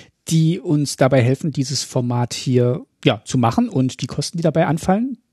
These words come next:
zu begleichen. Vielen Dank dafür. Äh, schaut doch mal rein auf, äh, Steady. Da gibt's verschiedene Snack-Möglichkeiten, wie ihr uns unterstützen könnt. Und zum Zeitpunkt der Aufnahme unterstützen uns Patrick, Dominik,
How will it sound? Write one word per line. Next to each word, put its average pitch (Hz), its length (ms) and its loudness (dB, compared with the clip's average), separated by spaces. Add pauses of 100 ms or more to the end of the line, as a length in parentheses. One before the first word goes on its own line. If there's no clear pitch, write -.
zu 131 280 -4
begleichen. 123 520 0
Vielen 120 240 0
Dank 113 180 -2
dafür. 240 380 0
Äh, 127 300 2
schaut 143 180 -2
doch 127 60 -2
mal 131 120 0
rein 120 260 0
auf, 143 340 -2
äh, 127 120 0
Steady. 117 340 -2
Da 151 120 2
gibt's - 220 -6
verschiedene 151 520 -2 (240)
Snack-Möglichkeiten, 170 1080 2
wie 156 60 4
ihr 151 80 6
uns 147 180 0
unterstützen 139 480 -4
könnt. 247 280 -2
Und 143 360 2 (160)
zum - 200 -10
Zeitpunkt - 340 2
der 131 80 2
Aufnahme 180 400 2
unterstützen 151 460 -2
uns 127 200 -2
Patrick, - 560 -6
Dominik, 147 500 0